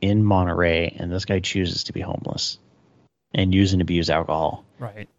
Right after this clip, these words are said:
Speaker 1: Like, eh, I got nothing for you, dude. Those are the kind, those are the people that I'm like, I do, no.
Speaker 2: Yeah, well,
Speaker 1: You
Speaker 2: they,
Speaker 1: don't get the
Speaker 2: they
Speaker 1: time of
Speaker 2: have
Speaker 1: day.
Speaker 2: a, an issue up here too, you know, so.
Speaker 1: Uh, yeah, no kidding.
Speaker 2: Yeah. They don't,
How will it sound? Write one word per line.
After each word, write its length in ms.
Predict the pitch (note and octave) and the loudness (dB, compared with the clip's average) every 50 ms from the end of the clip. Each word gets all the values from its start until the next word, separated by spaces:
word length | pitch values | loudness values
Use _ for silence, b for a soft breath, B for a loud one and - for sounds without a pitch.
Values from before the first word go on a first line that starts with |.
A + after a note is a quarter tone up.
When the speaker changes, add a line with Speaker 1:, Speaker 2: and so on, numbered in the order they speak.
| _ _ _ _ _ _ _ _ _ _ _ _ _ _ _ _ _ _ _ _ _ _ _ _ _ _ _ _ _ _ _ _ _ - | _ _ _ _ _ _ _ _ _ _ _ _ _ _ _ _ _ _ _ _ _ _ _ _ _ _ _ _ _ _ _ _ _ -16
Speaker 1:
Like, 200 | A2 G#2 F#2 F#2 - _ _ _ _ _ - | -16 -14 -14 -16 -20 _ _ _ _ _ -6
eh, 200 | G3 F3+ E3 C#3 - - _ _ _ _ _ _ _ _ - | -2 -2 -2 -2 -4 -8 _ _ _ _ _ _ _ _ -6
I 80 | C3 C3 | -2 0
got 120 | D3 D3 | 2 4
nothing 240 | D3+ D3+ C#3 C#3 B2+ | 4 4 4 2 -2
for 180 | - - C#3 | 0 0 0
you, 120 | A2 F2+ - | 0 0 -2
dude. 200 | - F2+ G2 G2 - - _ _ _ _ _ _ _ _ _ _ _ _ _ _ _ _ _ _ - | -2 -4 -4 -4 -6 -12 _ _ _ _ _ _ _ _ _ _ _ _ _ _ _ _ _ _ 2
Those 240 | A#2+ C#3 F3+ F#3 | 4 6 6 6
are 40 | E3 | 6
the 100 | C3+ B2+ | 4 2
kind, 240 | G#2+ - A#2 A2+ - | 2 0 -2 0 2
those 220 | D#3 E3 E3+ D3 | 4 4 4 4
are 40 | C3 | 2
the 60 | B2 | -2
people 240 | G#2+ G#2 G2+ F2 F2+ | -4 -6 -8 -8 -8
that 100 | F2 E2+ | -8 -8
I'm 120 | E2+ D#2+ D2+ | -8 -8 -10
like, 160 | D#2 D#2 - - | -12 -14 -12 -10
I 180 | G2+ G#2 G#2 | -8 -8 -8
do, 580 | G2+ - - A2 A#2+ A#2 A#2 - - - - - - _ _ _ - | -8 -10 -10 -8 -6 -4 -4 -4 -6 -8 -10 -12 -14 _ _ _ -8
no. 280 | D3 - C#2 C#2 - - _ _ _ _ _ _ _ _ _ _ _ _ _ _ _ _ _ _ _ _ _ _ _ _ _ | -6 -6 -6 -6 -8 -10 _ _ _ _ _ _ _ _ _ _ _ _ _ _ _ _ _ _ _ _ _ _ _ _ _
Speaker 2:
Yeah, 80 | D#3+ | -2
well, 100 | D3+ D3+ | 2 4
Speaker 1:
You 40 | B2 A#2+ | 4 4
Speaker 2:
they, 40 | |
Speaker 1:
don't 60 | A2+ G#2+ | 4 2
get 100 | G#2 - | 0 -2
the 40 | |
Speaker 2:
they 100 | - C#3+ | -2 0
Speaker 1:
time 100 | C#3 C#3 | 2 2
of 40 | E3 E3 | 2 2
Speaker 2:
have 100 | D#3+ C#3 | 2 2
Speaker 1:
day. 60 | C3+ | 0
Speaker 2:
a, 260 | B2+ A#2 A2+ G#2+ F2+ - _ _ - | -2 -2 -2 -4 -6 -10 _ _ -6
an 80 | B2 A#2+ | -4 -2
issue 260 | B2 A#2+ - - A2 G#2 | -2 -4 -4 -6 -10 -10
up 140 | G#2 - - | -10 -12 -14
here 140 | - - - | -16 -16 -16
too, 180 | - - - - A#2+ | -18 -18 -20 -18 -18
you 100 | - - | -18 -18
know, 160 | - - A#2+ - | -18 -20 -20 -20
so. 340 | - - - A2 G#2 G#2 - - | -18 -16 -14 -14 -14 -12 -10 -8
Speaker 1:
Uh, 40 | - | -4
yeah, 160 | - D3 D3+ - | 0 0 0 2
no 180 | - C#3 C#3+ | 4 4 4
kidding. 420 | - - D#3 C3+ F#2+ F2+ F#2+ G2+ - _ - | 4 4 2 0 0 -2 -6 -10 -18 _ -20
Speaker 2:
Yeah. 200 | A#2 G#2+ G2+ G2+ - _ _ _ _ _ _ - | -20 -18 -18 -18 -20 _ _ _ _ _ _ -6
They 100 | C3 C#3 | -4 -2
don't, 220 | D3 C#3 - - | -2 -4 -6 -8